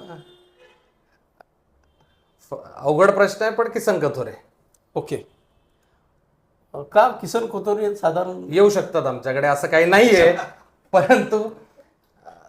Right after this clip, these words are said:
Speaker 1: ती
Speaker 2: ओके.
Speaker 1: सिनियरिटी आहे आणि साधारणतः आता अनेक वर्ष एक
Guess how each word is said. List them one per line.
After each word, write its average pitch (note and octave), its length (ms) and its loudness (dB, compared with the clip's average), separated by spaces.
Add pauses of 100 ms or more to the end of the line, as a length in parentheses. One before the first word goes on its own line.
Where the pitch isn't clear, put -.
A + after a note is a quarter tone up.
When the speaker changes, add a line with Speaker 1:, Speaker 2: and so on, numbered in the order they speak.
(360)
Speaker 1:
ती A3+ 40 2
Speaker 2:
ओके. A3+ 320 2
Speaker 1:
सिनियरिटी B3 640 4
आहे G3+ 480 2
आणि F3+ 520 -6 (300)
साधारणतः F3+ 520 -2
आता F3+ 640 -2
अनेक F3 300 -6
वर्ष D#3+ 240 -4
एक F3 260 -4